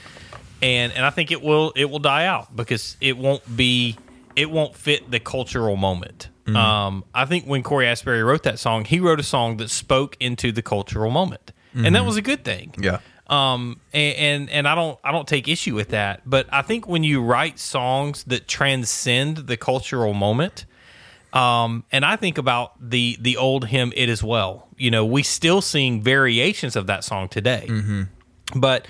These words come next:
Speaker 1: what, uh, what Horatio Spafford did was he wrote a song that wasn't necessarily focused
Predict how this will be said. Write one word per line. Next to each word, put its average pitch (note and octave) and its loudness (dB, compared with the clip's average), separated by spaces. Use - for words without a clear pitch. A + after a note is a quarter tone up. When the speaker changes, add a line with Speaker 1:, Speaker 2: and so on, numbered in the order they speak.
Speaker 1:
what, F3 0
uh, C3+ 2
what D#3 0
Horatio D#3+ 2
Spafford C3+ -2
did E3+ 0
was C3+ -4
he A#3+ 2
wrote G3 2
a C3+ -2
song C3+ 0
that C#3 2
wasn't D#3 0
necessarily C#3+ 0
focused B2+ 0